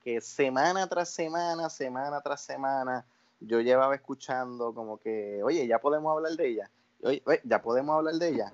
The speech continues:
Oye, ¿y, y qué tal si para la próxima temporada podemos hablar de esta?'" Y yo dije, "Mira, ¿sabes qué? Para romper el hielo, vamos a salir de esa película ya, vamos a hablar de ella ya para empezar la temporada". Y es, eh, del año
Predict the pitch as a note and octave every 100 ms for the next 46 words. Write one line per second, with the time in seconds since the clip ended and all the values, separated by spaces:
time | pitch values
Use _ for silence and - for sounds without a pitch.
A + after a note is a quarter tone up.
0 | - D3+ F#3 - C#3 C3+ C#3+ - F#3+ A#3
1 | G#3+ F#3+ E3 E3+ - F#3 F3 F3 E3+ E3
2 | F3 E3+ D3 C#3 C#3+ D#3+ D3+ D3 B2+ A2
3 | - G2+ - _ _ _ _ D3 D3+ D3
4 | D#3+ E3 D#3+ D#3+ F3+ C#3+ D#3 E3 - E3+
5 | D3 B2+ B2+ A#2+ C#3 D3+ D3 D#3 C#3+ A#2+
6 | C#3+ E3 - D3 D3 D3+ D3 D3+ C#3+ D3
7 | C#3 A2 G#2+ G2+ G2+ A#2 D3 D3 C#3+ C#3
8 | D3 C#3 C#3+ C#3 B2+ C3 C#3+ B2+ B2 -
9 | A2+ B2 B2 - A#2 B2+ D3+ D3+ D3 -
10 | _ _ _ _ D3 C#3+ C#3 C#3 C#3 C#3
11 | C#3 _ _ _ _ E3 F3+ - - -
12 | - D3+ D3 C3+ C3+ C3+ C3 C#3 D#3 E3+
13 | E3+ E3+ E3